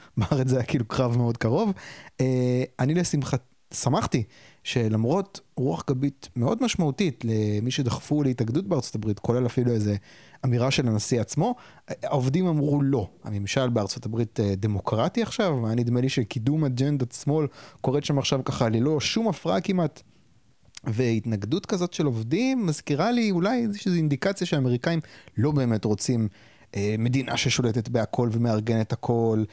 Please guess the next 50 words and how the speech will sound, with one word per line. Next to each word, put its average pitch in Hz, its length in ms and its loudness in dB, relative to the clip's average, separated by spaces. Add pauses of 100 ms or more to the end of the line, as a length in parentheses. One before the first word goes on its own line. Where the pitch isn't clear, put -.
(340)
אה, 120 260 0 (680)
אתה 131 60 -4
יודע, 135 160 2
איזשהו 120 300 0
מישהו 131 180 0
שמנהל 123 460 2
להם 127 140 2
את 117 120 -2
החיים, 143 340 0 (560)
או 214 220 0
שזה 147 280 0
פשוט, - 540 -4
אני 120 160 0
רואה 120 140 2
בזה 127 200 0
יותר 120 240 0
מדי 117 260 0
ממה 107 160 -2
שקרה 110 380 -2
שם, 233 160 -6
וזה 147 120 -2
פשוט - 260 -6
מעיד 170 300 0
על 147 80 0
חוסר 135 440 -2
פופולריות 113 720 0
של, 104 300 -2
אה, 98 140 0
לא 104 60 2
יודע, 104 200 -2
של - 160 -4 (100)
איגודים 139 500 0
במגזר 113 800 0
הפרטי. 110 400 0 (580)
בוא 160 200 -2
תספר 160 340 0
לי 120 100 2
איך 110 140 0
אתה 113 140 0
רואה 107 180 2
את 107 100 -2
החדשות 107 640 0
האלה 104 180 0
של, 101 300 -2
אה, 98 640 -4
הכישלון 139 580 0
של 120 140 -2
הניסיון 113 320 0
ההתאגדות 107 440 -2
הזה. 101 180 -2